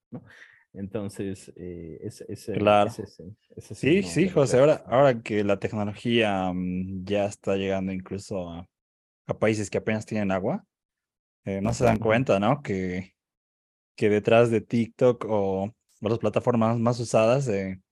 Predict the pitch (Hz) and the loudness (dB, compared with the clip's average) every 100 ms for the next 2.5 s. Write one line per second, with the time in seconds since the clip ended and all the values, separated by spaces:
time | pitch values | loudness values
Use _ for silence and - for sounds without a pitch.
0 | _ _ _ _ _ _ _ 107 107 107 | _ _ _ _ _ _ _ 0 4 4
1 | 107 110 - 95 110 135 98 110 123 110 | 2 -4 0 2 2 0 -2 0 0 -2
2 | 98 95 92 120 | -6 -4 -4 -6